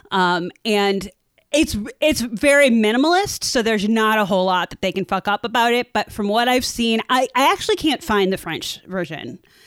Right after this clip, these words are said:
'Cause I did look, 'cause obviously I looked just to watch that first. And I can't find it. But the short that is on our Patreon page, um, that is from the French original. So it's kinda weird 'cause you're listening to it, but you have to read the <laughs> subtitles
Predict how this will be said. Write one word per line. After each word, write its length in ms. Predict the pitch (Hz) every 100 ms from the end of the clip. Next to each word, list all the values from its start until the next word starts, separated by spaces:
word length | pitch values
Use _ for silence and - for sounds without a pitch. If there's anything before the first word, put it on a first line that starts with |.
| - -
'Cause 120 | 226
I 80 | 220
did 200 | 208 202
look, 320 | 175 104 - -
'cause 100 | 214
obviously 460 | 214 190 202 208 151
I 120 | 147
looked 460 | - - - - -
just 220 | 220 -
to 60 | 190
watch 280 | 180 165
that 180 | 180 156
first. 440 | 185 151 - - - - - -
And 120 | 220
I 100 | 240
can't 300 | - 294 269
find 240 | 202 190 170
it. 160 | 120 -
But 160 | 196
the 100 | 170
short 320 | - 294 285
that 180 | 247 233
is 120 | 208
on 140 | 196 180
our 100 | 180
Patreon 500 | 202 208 240 247 254
page, 420 | 294 311 285 - - - - -
um, 220 | 190 185
that 220 | 202 208 196
is 340 | 202 196 180
from 300 | - 202 202
the 80 | 220
French 280 | 233 233 226
original. 480 | 233 226 254 262 262
So 180 | 233 202
it's 100 | -
kinda 280 | - 277 226
weird 420 | 214 247 285 233
'cause 360 | 240 208 - - _ _ _ _
you're 220 | 190 208
listening 320 | 220 - 247
to 180 | 240 269
it, 280 | 262 269 -
but 160 | 196 -
you 80 | 196
have 140 | 185
to 80 | 190
read 160 | 180
the 40 | 165
<laughs> 80 | 190
subtitles 1120 | 170 - 330 - 427 - 440 - 403 - -